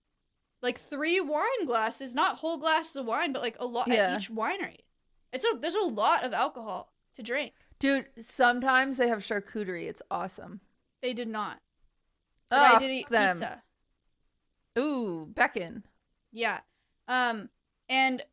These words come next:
Speaker 1: we started at ten thirty in the morning, and we
Speaker 2: Ooh, no,
Speaker 1: drank.
Speaker 2: back out.
Speaker 1: Dude, no, we drank from ten thirty in the morning to, like,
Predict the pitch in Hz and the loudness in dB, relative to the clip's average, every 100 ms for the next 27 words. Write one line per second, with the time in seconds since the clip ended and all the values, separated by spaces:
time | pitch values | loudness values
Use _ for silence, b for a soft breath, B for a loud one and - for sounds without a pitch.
0 | _ 226 269 269 285 294 - - 294 294 | _ -4 -4 2 2 2 0 -4 -2 0
1 | 277 302 302 262 233 247 262 185 175 220 | 0 0 0 -2 -2 -4 -4 -6 -10 -14
2 | _ _ _ _ _ _ 240 262 190 - | _ _ _ _ _ _ 0 2 2 -2
3 | 220 226 175 - - - 220 226 226 196 | 2 4 4 2 0 0 2 0 -2 -2
4 | - _ _ 226 208 156 - - 226 226 | -4 _ _ -6 -4 -4 -8 -8 -4 -2
5 | 226 214 233 269 - 240 220 - 220 240 | 0 2 2 -2 -4 -4 -4 -8 -4 -2
6 | 285 262 226 240 254 233 226 214 190 180 | -2 -2 -4 -4 -4 -4 -4 -4 -6 -10
7 | 147 202 - _ _ _ _ - 254 247 | -12 -16 -20 _ _ _ _ -6 -2 2
8 | 220 - | 0 -2